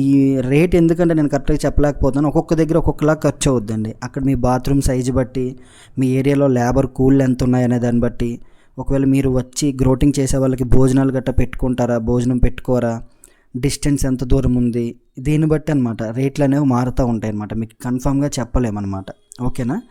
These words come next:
మీకు ఎగ్జాంపుల్గా ఒక టెన్ థౌజండ్ అనుకున్నారనుకోండి, తగ్గితే పర్లేదు, మళ్ళీ ఎక్కువ అయిందనుకోండి మళ్ళీ మీరు నన్ను తిట్టుకుంటారు. So అందుకే ఆ విధంగా చెప్తున్నాను అనమాట నేను. So మీకు ఎక్కువ బాత్రూమ్లు ఉన్నాయంటే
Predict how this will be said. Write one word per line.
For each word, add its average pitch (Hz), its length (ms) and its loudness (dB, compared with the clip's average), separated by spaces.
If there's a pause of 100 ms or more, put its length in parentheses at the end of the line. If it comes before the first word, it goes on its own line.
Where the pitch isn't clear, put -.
(420)
మీకు 131 180 -4
ఎగ్జాంపుల్గా 147 680 0 (200)
ఒక 143 100 -8
టెన్ 127 240 -2
థౌజండ్ 131 340 0
అనుకున్నారనుకోండి, 123 680 0
తగ్గితే 139 380 -2
పర్లేదు, 120 400 2
మళ్ళీ 131 240 0
ఎక్కువ 135 220 -2
అయిందనుకోండి 120 720 0
మళ్ళీ 131 180 -2
మీరు 135 180 2
నన్ను 131 200 2
తిట్టుకుంటారు. 110 580 -2 (640)
So - 80 -10
అందుకే 127 300 -2
ఆ 139 220 0
విధంగా 135 240 2
చెప్తున్నాను 113 440 -2
అనమాట 104 260 -6
నేను. 98 220 -8 (1000)
So 147 80 0
మీకు 139 200 -2
ఎక్కువ 151 240 -2
బాత్రూమ్లు 151 420 2
ఉన్నాయంటే 139 440 2